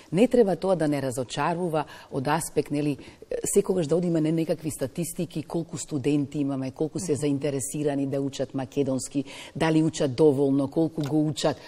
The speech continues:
вклучително тоа се однесува и на сите гранки, на сите останати дваесет и три, а, факултети кои што се дел од големото семејство на уким. Она на што треба да се посветиме, дека треба да се бориме за секој еден. Јас сум многу повеќе за еден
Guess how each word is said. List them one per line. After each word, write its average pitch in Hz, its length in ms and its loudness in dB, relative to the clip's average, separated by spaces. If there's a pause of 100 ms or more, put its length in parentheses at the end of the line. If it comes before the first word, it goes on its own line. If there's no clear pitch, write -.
(180)
вклучително 139 580 -2
тоа 135 180 -6
се 127 140 -6
однесува 131 400 -6
и - 20 -6
на 120 160 -8
сите 185 280 -4
гранки, 131 460 -4
на 123 140 -6
сите 156 320 -4 (420)
останати 139 560 0
дваесет 131 540 -4
и 123 80 -4
три, 135 280 -4 (300)
а, 120 460 -8
факултети 139 600 -2
кои 139 140 -6
што - 160 -8
се - 160 -6
дел 160 260 4
од 147 120 2
големото 127 480 -2
семејство 113 480 -8
на 113 80 -8
уким. 110 300 -10 (400)
Она 143 220 -2
на 123 100 -2
што 113 200 -6
треба 120 260 -4
да 113 100 -6
се - 140 -8
посветиме, 120 680 -8
дека 127 240 -6 (240)
треба 160 300 -4
да 156 100 -12
се - 160 -14
бориме 131 380 -6
за 120 100 -8
секој 101 420 -10
еден. 87 120 -16 (340)
Јас 117 160 0
сум 151 100 -2
многу 156 220 -2
повеќе 143 400 -4
за 123 120 -4
еден 123 200 -4